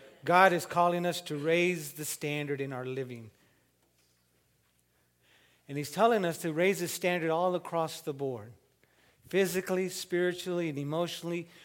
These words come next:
we need to learn to raise the standard. And today we start a, a sermon series on raising the standard. And I'm excited about what God has for us, not only for today, but for the whole year.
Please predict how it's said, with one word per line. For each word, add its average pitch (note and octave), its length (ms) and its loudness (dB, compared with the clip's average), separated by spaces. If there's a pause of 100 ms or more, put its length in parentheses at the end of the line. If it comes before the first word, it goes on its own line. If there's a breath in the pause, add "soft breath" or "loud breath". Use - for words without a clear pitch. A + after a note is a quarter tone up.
(160 loud breath)
we F3 140 0
need F3+ 160 2
to D#3 100 0
learn D#3+ 320 -2
to C#3+ 80 -4
raise C#3 300 -2
the C3 80 -8
standard. A2+ 560 -12 (1000 soft breath)
And B2+ 100 -10
today D#3 360 2
we D3+ 160 -4
start D3+ 280 -4
a, C#3+ 180 -4
a B2 40 -8
sermon E3+ 380 -2
series D3+ 420 -6
on C#3+ 140 -6
raising D3 340 -4
the C3+ 80 -8
standard. C#3+ 540 -6
And C3 120 -6
I'm E3 180 -2
excited F3+ 440 -2
about C#3+ 240 -2
what C#3 180 -4
God D3 280 0
has D#3 280 -4
for D3+ 200 -4
us, C3+ 100 -8
not F3 160 0
only F#3 180 0
for C#3+ 180 -6
today, D#3+ 520 0 (460 loud breath)
but D#3 160 -4
for D#3 140 -4
the C3+ 120 -4
whole F3 280 -4
year. D3 440 -10